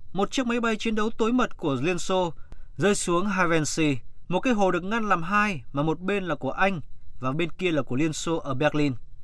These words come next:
Anh lập tức thực hiện một kế hoạch giải cứu với hứa hẹn sẽ hoàn trả chiếc máy bay và thi thể của hai viên phi công cho phía Liên Xô. Sở dĩ phía Anh biết được vụ tai nạn trên hồ Havensee là do những nhân viên trực đài phát thanh tại Gatow ở Berlin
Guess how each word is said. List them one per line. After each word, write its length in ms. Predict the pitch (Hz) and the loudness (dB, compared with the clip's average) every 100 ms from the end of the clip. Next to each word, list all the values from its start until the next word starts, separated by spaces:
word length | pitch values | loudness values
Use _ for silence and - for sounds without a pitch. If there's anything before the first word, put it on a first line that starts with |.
| - - - - - - - | -10 -10 -6 -4 -4 -6 -6
Anh 160 | - 226 | -2 0
lập 120 | 208 - | 0 0
tức 140 | 277 | 0
thực 120 | - | 0
hiện 180 | 180 180 | 0 2
một 140 | 165 - | 2 2
kế 80 | |
hoạch 180 | 226 196 | 0 0
giải 240 | 131 151 120 | 2 2 2
cứu 280 | - 160 202 | 4 4 4
với 240 | 170 170 180 | 4 2 2
hứa 160 | 185 | 0
hẹn 360 | 202 175 135 123 | 0 0 -2 -4
sẽ 220 | - 196 | -2 -2
hoàn 240 | 196 180 | 2 2
trả 280 | 151 165 131 | 2 2 2
chiếc 180 | 123 202 | 2 -2
máy 140 | 180 | 0
bay 280 | 190 180 165 - - | 2 2 0 -4 -4
và 120 | 147 160 | -4 -2
thi 140 | 233 | 0
thể 280 | 196 165 127 | 0 0 0
của 180 | - 127 | -2 -2
hai 220 | 170 190 | 0 2
viên 120 | 185 | 0
phi 160 | - 180 | -2 -4
công 300 | 185 165 151 | -2 -2 0
cho 120 | 160 | 0
phía 180 | - 170 | 0 -2
Liên 160 | 175 | -2
Xô. 320 | - 160 139 - - - - - - - - - | 0 0 0 -4 -6 -6 -6 -8 -6 -4 -6 -6
Sở 200 | - 170 | -2 0
dĩ 160 | 165 240 | 2 0
phía 180 | 233 | 0
Anh 180 | 233 214 | -2 0
biết 120 | 262 | 0
được 140 | 220 160 | 0 -2
vụ 120 | 175 | -4
tai 120 | 208 | -4
nạn 200 | 190 170 | -2 -4
trên 220 | - 208 | -2 -2
hồ 240 | 180 165 165 | 0 0 0
Havensee 800 | 135 180 170 180 165 - 175 151 - - - - - | 0 -2 -2 -2 -2 0 0 -2 -4 -8 -4 -4 -2
là 200 | 143 151 | 2 2
do 300 | 160 196 190 | 4 4 4
những 200 | 185 220 | 2 -2
nhân 160 | 233 | -2
viên 200 | 196 196 | 0 -2
trực 160 | - 160 | 0 -2
đài 180 | 156 151 | 2 2
phát 180 | 226 - | 2 -2
thanh 280 | 190 185 | -2 -4
tại 260 | 175 165 139 | -2 0 0
Gatow 480 | 156 165 - 165 160 | 0 -2 -2 -2 0
ở 120 | 151 | -2
Berlin 440 | 143 156 156 156 | -2 0 2 2